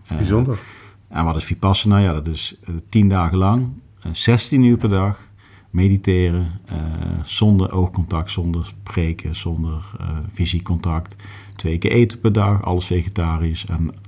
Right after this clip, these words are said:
Speaker 1: 's avonds water en een citroentje.
Speaker 2: Mhm.
Speaker 1: Tien dagen lang. En ik heb daar zoveel geleerd over mezelf, wat er allemaal in mijn hoofd voorbij kwam. Ik,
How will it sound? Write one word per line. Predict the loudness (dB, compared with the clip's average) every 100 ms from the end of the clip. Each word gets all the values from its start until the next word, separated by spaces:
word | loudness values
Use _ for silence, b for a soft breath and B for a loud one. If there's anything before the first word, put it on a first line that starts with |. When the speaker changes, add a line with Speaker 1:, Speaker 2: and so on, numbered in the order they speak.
| -16
Speaker 1:
's | -8
avonds | -6 -4 -4
water | -2 -4 -4
en | -4
een |
citroentje. | -4 -4 2 4 4 -4 -12 B B
Speaker 2:
Mhm. | 2
Speaker 1:
Tien | 2 2
dagen | 2 0 0
lang. | 2 2 2
En | 0
ik | 0
heb | -4 -2
daar | -2 -2 -6 -12 -20 B B B B B B -20 -20 -14
zoveel | 0 4 6 6 6 6 4
geleerd | 4 6 6 4 0 -4 -2
over | 0 2
mezelf, | 2 2 2 2 0 -4
wat | -4 -2
er | -4
allemaal | 0 0 0
in | 0
mijn | 2 2
hoofd | 2
voorbij | 0 -2 0 0
kwam. | 0 0
Ik, | -2